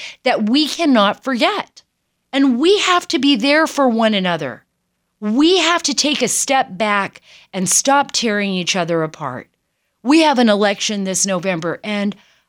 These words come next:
I just pray every single day to God. I, I believe in God.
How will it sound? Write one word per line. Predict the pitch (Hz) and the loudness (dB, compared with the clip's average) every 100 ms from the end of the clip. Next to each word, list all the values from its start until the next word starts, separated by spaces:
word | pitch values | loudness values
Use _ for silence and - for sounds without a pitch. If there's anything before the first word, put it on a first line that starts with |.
| _ | _
I | 220 254 | -4 -2
just | 214 262 247 - | 0 0 0 -4
pray | - 240 233 226 226 - | -4 0 2 2 -2 -4
every | 214 214 226 247 | -4 -2 0 0
single | 208 220 208 202 | 0 0 0 0
day | 185 165 143 135 - | 0 0 0 -4 -8
to | - | -10
God. | 170 143 123 139 | -2 0 0 -2
I, | 147 - | -4 -4
I | 175 | -4
believe | 160 190 190 | 0 0 2
in | 208 | 0
God. | 160 151 | 0 -2